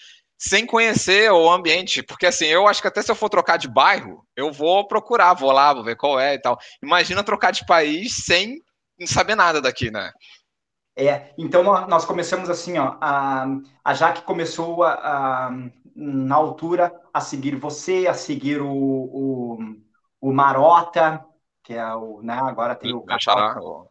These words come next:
Speaker 2: Isso.
Speaker 1: é o carro em foco.
Speaker 2: Em foco.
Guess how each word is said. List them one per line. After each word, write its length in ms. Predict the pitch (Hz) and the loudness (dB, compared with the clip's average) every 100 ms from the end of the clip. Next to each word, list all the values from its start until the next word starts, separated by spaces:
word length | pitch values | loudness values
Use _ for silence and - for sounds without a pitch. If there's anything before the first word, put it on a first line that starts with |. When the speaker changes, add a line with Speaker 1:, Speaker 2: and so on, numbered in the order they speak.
| - | -14
Speaker 2:
Isso. 400 | 131 143 - - - | -12 -12 -14 -18 -4
Speaker 1:
é 80 | |
o 140 | 92 90 | -2 -2
carro 300 | 113 110 104 | 0 0 -2
em 80 | - | 0
foco. 280 | 110 120 - _ - - - - 123 123 | 2 2 -2 _ -14 -14 -14 -16 -10 -6
Speaker 2:
Em 100 | 135 | -6
foco. 560 | 135 151 170 - 175 | 4 6 6 4 -8